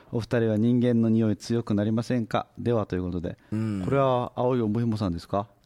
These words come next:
Speaker 2: ですね。
Speaker 1: はい。はい。ありがとうございます。
Speaker 2: 人間の匂いって言うんやね。
Speaker 1: でもブーツはよ、
Speaker 2: うん。
Speaker 1: あれはちょっとまあ無理、
Speaker 2: うん。
Speaker 1: まあおしゃれは我慢と言いますけども。
Speaker 2: うん。
Speaker 1: うん。
Speaker 2: あれどうやろ？でもおしゃれは我慢ってさ、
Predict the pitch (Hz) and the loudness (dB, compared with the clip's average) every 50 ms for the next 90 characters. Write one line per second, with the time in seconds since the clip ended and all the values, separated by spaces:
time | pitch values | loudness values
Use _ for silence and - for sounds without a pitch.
0 | - - 110 107 123 120 104 98 117 113 131 160 143 110 - - - - - 107 | -16 -10 -4 -2 0 0 0 0 -2 0 0 0 0 0 -2 -6 -12 -10 -6 -2
1 | 107 104 110 110 101 - - - - _ _ _ _ _ - 95 104 110 110 107 | 0 0 2 0 -2 -4 -8 -14 -20 _ _ _ _ _ -6 -4 -2 0 0 0
2 | 139 170 208 240 240 214 233 247 220 247 - - - 233 240 247 247 247 226 160 | 0 0 0 0 0 2 2 2 2 2 2 0 0 0 0 0 2 2 2 0
3 | 113 - 117 101 95 98 92 87 85 78 80 92 95 92 82 76 98 - - _ | 0 0 0 0 0 0 -2 -2 -2 -4 -4 -4 -2 -4 -4 -6 -8 -12 -20 _
4 | _ _ _ _ _ _ _ _ _ _ _ _ _ _ _ _ _ _ _ - | _ _ _ _ _ _ _ _ _ _ _ _ _ _ _ _ _ _ _ -20
5 | - _ - 120 117 117 113 107 127 202 254 302 311 330 392 - - - 180 160 | -8 _ 0 2 2 2 2 2 4 6 8 8 8 8 6 4 2 2 2 2
6 | 120 110 117 104 87 - - _ - 110 110 107 95 82 - - 143 170 185 185 | 2 2 0 0 0 -2 -6 _ -6 -4 -4 -2 -4 -4 -4 -2 0 0 2 2
7 | 175 165 160 - 180 - - 123 113 117 113 107 107 117 139 175 185 196 196 190 | 2 2 0 -2 -2 -2 0 2 4 4 4 4 4 2 4 4 4 4 4 4
8 | 190 185 170 156 143 127 113 107 98 - 120 120 120 113 107 101 95 87 85 - | 4 4 4 4 4 2 2 2 0 0 0 0 0 0 0 0 -2 -2 -4 -6
9 | - - - - 120 117 113 113 - 190 165 139 107 117 117 127 139 123 113 104 | -8 -8 -4 0 2 2 4 4 6 6 6 6 6 6 6 6 6 4 4 4
10 | - 107 104 101 98 - 95 82 80 78 80 120 127 123 117 113 107 101 95 92 | 2 2 2 2 2 0 0 -2 -2 -2 -2 -2 0 0 0 0 -2 -2 -2 0
11 | 87 113 120 120 123 120 117 113 110 107 101 90 185 185 160 - 262 403 - 123 | 0 2 2 4 4 4 4 2 2 2 2 2 2 2 2 2 4 4 4 4
12 | 107 113 107 139 - - 494 403 - 107 - 165 190 175 165 - - - - - | 2 2 0 0 2 2 4 4 2 2 2 2 2 2 0 0 -2 -4 -2 -2
13 | 98 92 71 - | 0 -2 -2 -4